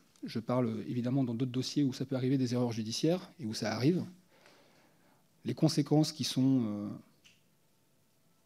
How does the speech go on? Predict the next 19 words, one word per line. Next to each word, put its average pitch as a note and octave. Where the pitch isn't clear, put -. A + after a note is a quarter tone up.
pour B2+
le B2
justiciable B2+
sont -
terribles, C#3
pour B2+
les A2+
proches -
également. A#2+
Euh, A#2
et C3
surtout, E3+
ce F#3
qui C3
est, C#3
euh, A2+
le A2+
plus, B2
euh, G#2+